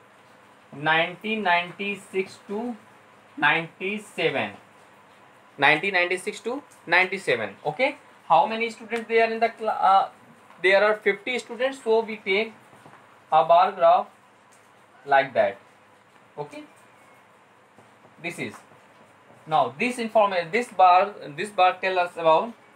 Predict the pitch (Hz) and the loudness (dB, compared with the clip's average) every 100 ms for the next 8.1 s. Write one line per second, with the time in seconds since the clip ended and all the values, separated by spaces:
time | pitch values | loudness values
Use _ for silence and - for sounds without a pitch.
0 | _ - 160 165 170 160 156 214 240 - | _ -2 -2 2 2 2 -2 -4 -4 -16
1 | - 160 165 185 208 208 147 156 156 160 | -8 -4 -2 -2 -4 0 0 2 0 -2
2 | 160 202 175 170 170 165 185 - 190 175 | -8 -6 -4 -4 -8 -8 -10 -10 -8 -4
3 | 147 151 151 139 165 185 175 - 151 165 | -2 -4 -4 0 0 -2 -6 0 2 0
4 | 160 220 202 180 170 170 180 - 156 160 | -2 -2 -2 2 4 4 2 -4 -16 -8
5 | 175 190 190 175 165 165 165 160 160 - | -6 -6 -8 -6 -2 0 0 -6 -8 -8
6 | 180 185 302 - - - - 175 156 131 | -6 -4 -6 -14 -20 -20 -6 -6 -4 -6
7 | 107 - 185 190 - 233 240 226 175 175 | -6 0 2 2 -2 -4 2 0 2 -4
8 | 262 | -6